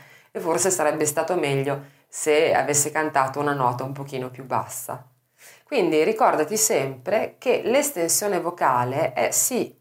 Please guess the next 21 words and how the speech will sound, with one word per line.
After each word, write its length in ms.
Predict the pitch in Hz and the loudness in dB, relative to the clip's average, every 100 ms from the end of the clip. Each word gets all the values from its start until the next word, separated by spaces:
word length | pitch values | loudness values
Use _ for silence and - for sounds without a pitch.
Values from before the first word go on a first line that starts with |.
| _ | _
può 160 | 175 | 4
essere 680 | 226 175 - - 135 127 - | 4 4 2 0 -2 -4 -6
sì, 360 | - - 165 127 | -10 -10 -10 -12
ovviamente 680 | 139 135 143 165 156 143 143 | -10 -4 -2 0 0 -2 -2
una, 500 | 139 147 143 135 131 - _ _ - | 0 0 0 0 -2 -10 _ _ -6
eh, 540 | 139 131 127 120 - | 0 2 2 0 -2
un 140 | - 226 | 0 2
effetto 560 | 247 - - 196 - | 2 0 0 0 2
in 200 | 214 190 | 2 2
più, 280 | 190 139 120 | 0 -4 -6
chiamiamolo 480 | - 139 143 143 139 | -8 -4 -2 0 -2
così, 460 | 143 151 156 131 - | -2 -2 -2 -2 -6
un 420 | 135 131 131 123 | -12 -8 -6 -4
qualche 320 | 123 127 139 139 | -4 -4 -6 -2
cosa 520 | 151 143 143 131 - - _ _ | 2 2 2 -2 -4 -18 _ _
in 240 | 156 156 | -4 -4
più, 220 | 151 226 151 | -2 0 2
ma 160 | 143 | 4
non 220 | 151 170 | 4 4
è 140 | 196 180 | 2 2
assolutamente, 1300 | 180 - - 208 196 196 202 170 160 160 - 202 | 2 2 2 2 -2 -2 0 0 0 -4 -2 -2